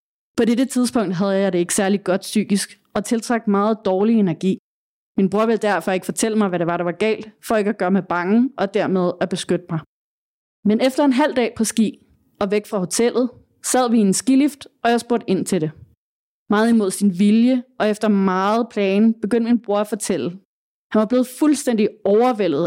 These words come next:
af virkelig mange energier på hotellet, så han var blevet helt konfus og vidste ikke, hvordan han skulle håndtere det. Vi snakkede lidt frem og tilbage om, hvordan det kunne være, at der var så mange energier samlet på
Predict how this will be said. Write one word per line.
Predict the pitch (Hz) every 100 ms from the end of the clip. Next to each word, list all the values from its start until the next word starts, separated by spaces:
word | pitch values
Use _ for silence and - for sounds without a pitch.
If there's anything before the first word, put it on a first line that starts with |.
| -
af | 185 175
virkelig | 247 269 233
mange | 190 196 196
energier | 202 196 240 240
på | 240 190
hotellet, | 165 233 220 226 -
så | -
han | 220 226
var |
blevet | 208 240
helt | 254 311
konfus | 254 208 - 262 240 - -
og | 196
vidste | 208 208
ikke, | 214
hvordan | 196 180 185
han | 202 196
skulle | - 175
håndtere | 175 175 233 202
det. | 165 151 _ _ _ _ _ -
Vi |
snakkede | 196 196 190 220
lidt | 208
frem | - 196 175
og | 196
tilbage | 202 180 196 214 202
om, | 175
hvordan | 180 185 190
det | 196
kunne | 202
være, | 185 185 202
at | 196
der | 175
var | 185
så | -
mange | 208 190 202
energier | 208 180 214 208 202
samlet | - 185 208 220
på | 214